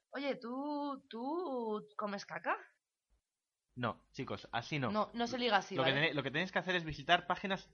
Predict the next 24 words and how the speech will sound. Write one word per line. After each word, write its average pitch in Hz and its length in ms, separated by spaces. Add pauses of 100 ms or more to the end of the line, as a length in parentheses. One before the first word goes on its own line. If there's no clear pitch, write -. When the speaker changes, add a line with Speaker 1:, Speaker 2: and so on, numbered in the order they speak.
(100)
Speaker 2:
útiles. 120 560
Yo 147 100
qué 165 60
sé, 190 100
la 135 140
página 175 280
de 170 80
la 143 80
Encarta. 120 640 (200)
Speaker 1:
<laughs> - 260 (160)
Speaker 2:
¿Tenéis 202 280
ahí 190 80
pa' 175 180
leer? 220 440
Speaker 1:
Y 214 60
la 196 100
Wikipedia. 190 600
Bueno, 208 160
no, 185 80
Wikipedia 202 340
no, 339 100
que 349 80
tiene 247 180
porno. 175 380